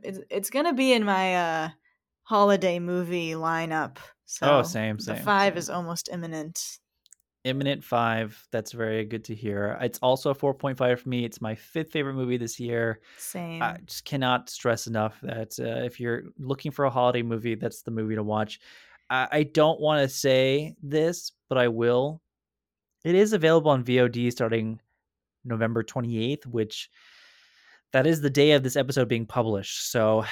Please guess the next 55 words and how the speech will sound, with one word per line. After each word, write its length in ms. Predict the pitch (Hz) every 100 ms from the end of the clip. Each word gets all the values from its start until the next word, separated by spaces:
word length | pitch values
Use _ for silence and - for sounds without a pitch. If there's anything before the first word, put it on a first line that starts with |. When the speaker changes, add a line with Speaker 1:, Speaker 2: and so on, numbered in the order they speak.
| -
Speaker 2:
if 120 | 143 156
you 120 | 156
really 280 | 160 202 240
can't 220 | 175 208
make 120 | 254
it 120 | 302
to 80 | 294
the 100 | 285
Speaker 1:
Oh. 40 | 247
Speaker 2:
theaters, 680 | 135 135 135 135 - - - _ _ _ _ - -
it 80 |
is 120 | 143 147
available 380 | 131 123 117
Speaker 1:
Well, 100 | 113
but 120 | 302 294
so 120 | 320
Speaker 2:
on 60 |
Speaker 1:
many 140 | 359 359
people, 180 | 320 302
Speaker 2:
V 60 |
O 20 |
D. 40 | 269
Speaker 1:
it's 80 | 233
not 180 | 233 -
playing 420 | 220 202 214 208
near 200 | 185 170
them. 560 | 160 156 165 170 180 202 _ _ - - _ -
Speaker 2:
Good 140 | 277
point. 320 | 294 302 165 - -
Okay, 280 | 240 190 196
I 40 |
feel 140 | 208
a 20 | 240
little 140 | 233
bit 40 | 226
better 140 | 180
then. 220 | 127 113 - _ _ _ _ _ _ 269
Okay. 300 | 269 190 208 _ _
Speaker 1:
It's 160 | 208 202
not 120 | 269
playing 500 | 262 240 277 269 226
near 160 | 208 202
you. 260 | 185 170 170
Run, 300 | 180 208 226
don't 240 | 226 208
walk 440 | 202 220 214 208 -
to 540 | - 180 175 175 175 - _ _ _ _ _ _ _
your 140 | -
Speaker 2:
Your 0 |
Speaker 1:
T 120 | 175 127
V, 180 | 143
Speaker 2:
living 200 | 196 262
room. 220 | 202 117 123
Speaker 1:
I 120 | 180
suppose. 880 | - 170 175 160 165 170 - -